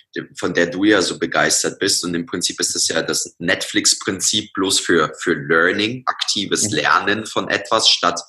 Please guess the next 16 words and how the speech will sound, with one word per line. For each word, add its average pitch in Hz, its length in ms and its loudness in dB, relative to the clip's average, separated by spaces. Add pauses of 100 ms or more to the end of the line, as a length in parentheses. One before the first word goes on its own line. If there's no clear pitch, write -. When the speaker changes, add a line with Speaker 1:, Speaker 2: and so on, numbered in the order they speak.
(280)
Speaker 1:
sich 90 240 -2
nur 92 280 -4 (120)
inform-, 90 560 -4
zu - 160 0
informieren 87 680 -2
oder 80 180 0
belustigen 90 600 -2
zu - 180 -4
lassen. 110 380 -2 (480)
Speaker 2:
Mhm. 90 60 4
Speaker 1:
Ähm, 85 640 0 (1500)
was - 200 2
glaubst 127 400 2
du, 135 140 2
ist - 300 0
die, 117 340 0